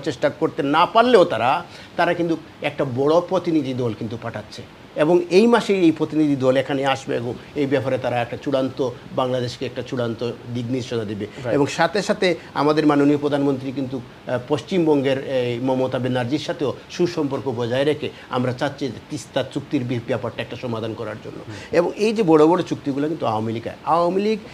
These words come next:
Speaker 1: এই দেশের মানুষের থেকে, এই দেশ জন্ম দেওয়া,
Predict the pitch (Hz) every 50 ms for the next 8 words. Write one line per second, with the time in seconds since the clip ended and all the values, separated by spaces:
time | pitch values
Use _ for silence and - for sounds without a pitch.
0 | - - - 143 151 156 151 156 147 - 165 147 139 127 123 131 135 131 - -
1 | 165 160 - - - 143 - 147 135 127 - - - 220 202 - - - 147 160
2 | 160 135 117 143 151 143 - - 143 151 135 139 143 156 147 151 147 143 143 139
3 | -